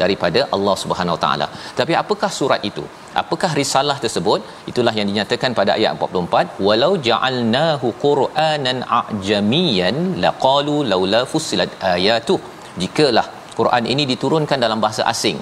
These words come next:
selain daripada bahasa Arab, mereka akan cakap, "Eh, mengapa tidak dijelaskan ayat-ayatnya? Mengapa tak berapa, uh,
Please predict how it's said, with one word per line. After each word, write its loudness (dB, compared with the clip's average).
selain 0
daripada -2
bahasa 0
Arab, 2
mereka 2
akan 0
cakap, 0
"Eh, -2
mengapa 0
tidak 2
dijelaskan 0
ayat-ayatnya? 0
Mengapa 0
tak 0
berapa, 0
uh, 4